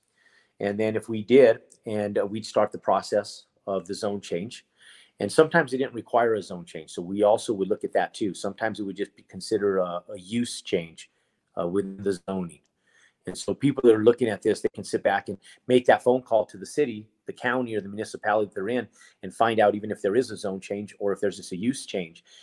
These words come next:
And then you, then you start working, um, into the, uh, renovations, the rehab. Um, you know, typically, uh, we'll talk to a multifamily broker, Avery, and that's our second call after we deal with the city,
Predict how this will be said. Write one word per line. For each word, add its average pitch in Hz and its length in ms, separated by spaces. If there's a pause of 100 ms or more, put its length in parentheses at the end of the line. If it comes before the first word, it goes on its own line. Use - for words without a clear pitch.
(280)
And 110 140
then 180 160
you, 151 100 (140)
then 165 160
you 165 80
start 113 300
working, 110 400 (320)
um, 101 240
into 120 300
the, 101 260
uh, 95 80
renovations, 92 600
the 92 120
rehab. 87 420 (560)
Um, 95 260 (100)
you 113 100
know, 107 120
typically, 131 640 (440)
uh, 101 200
we'll 117 180
talk 110 260
to 113 160
a 101 60
multifamily 107 680
broker, 107 460 (260)
Avery, 131 420 (340)
and 104 120
that's 117 160
our 107 60
second - 360
call 131 160
after 98 200
we 104 100
deal 113 140
with 113 120
the - 60
city, 131 340